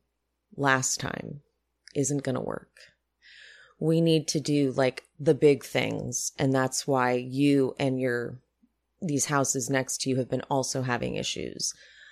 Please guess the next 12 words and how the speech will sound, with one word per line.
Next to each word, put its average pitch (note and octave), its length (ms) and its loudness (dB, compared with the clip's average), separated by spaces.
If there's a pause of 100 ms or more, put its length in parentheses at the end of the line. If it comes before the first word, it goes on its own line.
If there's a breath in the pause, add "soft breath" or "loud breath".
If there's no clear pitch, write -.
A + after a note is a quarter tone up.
(640 soft breath)
And D#3+ 140 2
I'm D3 100 4
like, C3 200 2
"Okay, D4 380 -2 (460)
well, A#3 340 -6 (560)
you F#3 100 -10
know, D#3+ 100 -6
what, - 280 -8
what's E3 220 -6
it - 60 -8
looking D3 260 -2
like?" - 460 -10